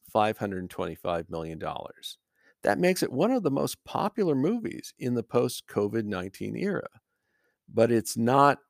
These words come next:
at a pace to turn a profit in its theatrical release,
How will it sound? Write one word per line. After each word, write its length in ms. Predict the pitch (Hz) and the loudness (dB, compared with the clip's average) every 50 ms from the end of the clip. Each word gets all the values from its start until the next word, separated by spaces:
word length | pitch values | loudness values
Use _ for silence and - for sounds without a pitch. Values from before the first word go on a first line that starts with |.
| _ _ _ - | _ _ _ -4
at 160 | - 113 104 | -4 -2 -2
a 40 | 101 | -2
pace 480 | 87 - - - 131 127 110 90 90 - | -4 -6 -6 -2 -2 -2 -2 -2 -6 -8
to 120 | - - 101 | -10 -12 -10
turn 240 | - - 110 101 92 | -6 -4 -4 -4 -4
a 60 | 87 | -8
profit 480 | _ - - 117 110 107 - - - - | _ -4 -2 0 0 0 -2 -6 -10 -10
in 160 | - 98 95 | -8 -10 -8
its 220 | 82 78 - - _ - | -10 -10 -12 -16 _ -10
theatrical 760 | - 110 101 104 113 131 143 - - 98 - - - 58 - - - | -8 -6 -2 0 0 0 0 -2 -8 -8 -8 -8 -14 -14 -14 -16 -16
release, 420 | 67 - - - - - - - | -16 -14 -12 -12 -12 -12 -14 -16